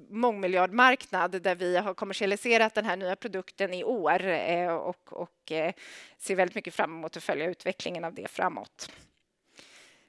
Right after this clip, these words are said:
Eh, vår geografiska spridning då, vi har närmare hälften av försäljningen i Europa, en stor andel i Nordamerika, där U S A är den största marknaden. Det är också världens största marknad för djurhälsa, som växer starkt och är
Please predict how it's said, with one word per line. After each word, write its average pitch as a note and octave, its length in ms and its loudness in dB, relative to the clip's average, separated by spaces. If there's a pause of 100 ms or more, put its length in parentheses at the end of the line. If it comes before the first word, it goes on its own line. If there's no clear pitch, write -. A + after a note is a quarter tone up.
(280)
Eh, B3 360 8 (140)
vår D#4 320 4
geografiska D#4+ 760 0
spridning A#3 420 0
då, A3+ 160 6
vi A#3+ 80 0
har B3+ 120 2
närmare C4+ 280 6
hälften C#4+ 360 4
av C#4 60 2
försäljningen A#3+ 720 2
i A3 280 -2
Europa, A3+ 640 6
en A#3 260 2
stor C#4 360 0
andel A#3+ 280 6
i A3 60 4
Nordamerika, G3 920 2
där G#3+ 160 4
U G#3+ 140 -2
S - 240 -8
A A#3+ 280 4
är A#3+ 100 0
den A3+ 100 -4
största - 380 -2
marknaden. G3+ 560 2
Det A3 60 0
är - 20 -2
också - 180 -8
världens G#3+ 320 4
största G3+ 300 -4
marknad F#3+ 440 0
för G#3 100 -10
djurhälsa, F3+ 720 -2
som A3 160 -10
växer G3 300 -4
starkt G3 540 2
och F#3+ 80 0
är F#3 60 -2